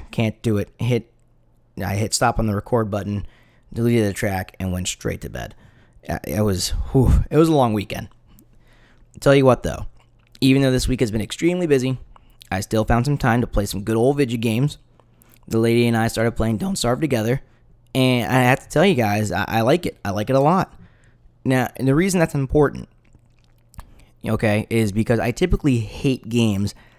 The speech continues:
that just drop you in with no sense of goal or direction. So, for instance, a few months back, you know, her and I tried, uh, Stardew Valley on the Switch with her sisters, and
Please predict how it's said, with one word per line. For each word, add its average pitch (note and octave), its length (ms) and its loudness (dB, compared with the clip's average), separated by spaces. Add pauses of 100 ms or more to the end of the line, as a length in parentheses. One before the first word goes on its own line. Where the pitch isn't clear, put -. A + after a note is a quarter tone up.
(120)
that G#2+ 280 -2
just G#2 320 -4
drop A2+ 520 0
you A#2+ 180 2
in G#2+ 160 2
with - 200 -4
no A2 500 4
sense F#3+ 260 -2
of - 160 -8
goal G2 240 0
or F#2 40 -6
direction. D#2 600 -8 (880)
So, B2 180 2
for C3 140 0
instance, A2 280 -2
a - 80 -8
few C3 140 -2
months C3 200 0
back, G#2 380 -6
you A#2 140 -2
know, G2+ 320 -2 (480)
her B2+ 200 2
and A2+ 100 4
I G2+ 180 0
tried, G2+ 400 2
uh, G2 220 -2
Stardew G#2+ 300 0
Valley A2+ 260 2
on G2+ 80 -2
the G2 80 -4
Switch - 360 -2 (280)
with A2 180 4
her G#2+ 160 6
sisters, - 480 -6 (540)
and G2 640 0